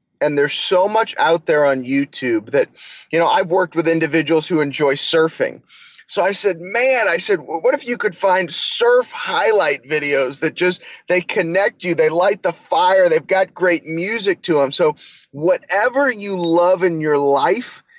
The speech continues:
you know, YouTube has millions of videos that connect you to light your fire every single day. So I love YouTube. It's been huge for me.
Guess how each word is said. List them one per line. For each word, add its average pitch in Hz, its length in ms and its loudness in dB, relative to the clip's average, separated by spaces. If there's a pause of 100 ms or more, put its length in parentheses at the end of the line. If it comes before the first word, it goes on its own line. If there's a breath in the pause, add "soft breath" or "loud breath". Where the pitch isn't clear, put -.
(120 soft breath)
you 175 80 0
know, 170 100 2
YouTube 196 540 -4
has 170 160 0
millions 233 880 2
of 170 140 0
videos 135 720 2
that 135 160 -4
connect 165 500 -4
you 139 300 -2
to 143 180 -4
light 139 360 -2
your 156 160 -2
fire 143 420 2
every 131 220 -2
single 135 280 -4
day. 127 280 0
So - 120 -2
I 180 180 2
love 170 280 2
YouTube. 131 480 -6
It's 117 140 -10
been 131 180 -4
huge 147 460 -6
for 110 160 -8
me. 85 240 -10